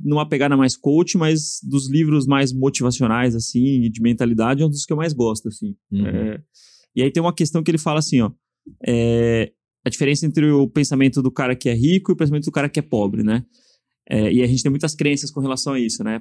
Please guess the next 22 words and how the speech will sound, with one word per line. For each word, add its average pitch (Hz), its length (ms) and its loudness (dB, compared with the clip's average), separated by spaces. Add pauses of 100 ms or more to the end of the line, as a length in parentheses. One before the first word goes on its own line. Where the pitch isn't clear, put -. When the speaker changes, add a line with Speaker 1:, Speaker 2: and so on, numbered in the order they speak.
(100)
Speaker 1:
A 110 200 -6
construir 120 680 2
riqueza, 117 800 0
a 107 80 -10
fazer 117 180 0
dinheiro, 123 420 0
tanto 151 320 -2
que 160 120 -2
o 151 40 2
médico, 139 1080 2
é, 110 560 -4 (920)
especialista 131 960 0
que - 120 -16
tá 156 120 -2
no 151 80 4
meio 147 160 4
acadêmico, 143 460 0
muitas 156 280 2
vezes 147 460 -2 (200)
julga 147 540 2
a 135 80 -2
riqueza 175 680 0